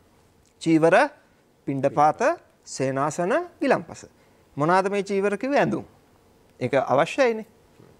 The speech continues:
පමණටත් වඩා අපි අඳිනවනේ. දැන් මේ දවස්වල ඔය කවුරුත් ඉතින් සමහරු කිව්වට අහේනියක් තියෙයි කියලා කඩවල් බැලුවහම මිනිස්සු හරියට ෂොපින් යනවා.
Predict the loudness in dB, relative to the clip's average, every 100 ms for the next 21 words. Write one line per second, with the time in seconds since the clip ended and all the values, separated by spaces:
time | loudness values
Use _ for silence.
0 | _ -2 0 0 -2 -2 0 2 2 2
1 | 0 0 0 0 -2 -2 0 0 0 -4
2 | -2 0 0 -2 -6 -10 -8 -6 -6 -6
3 | -6 -8 -6 -4 -4 -6 -8 -20 -14 -6
4 | -4 0 0 0 -4 -4 -6 -4 -4 -4
5 | -6 -6 -6 -2 -2 -2 -2 -2 -2 -2
6 | -4 -4 -6 -8 -8 -8 -8 -6 -6 -6
7 | -2 -2 0 -2 -4 -8 -10 -14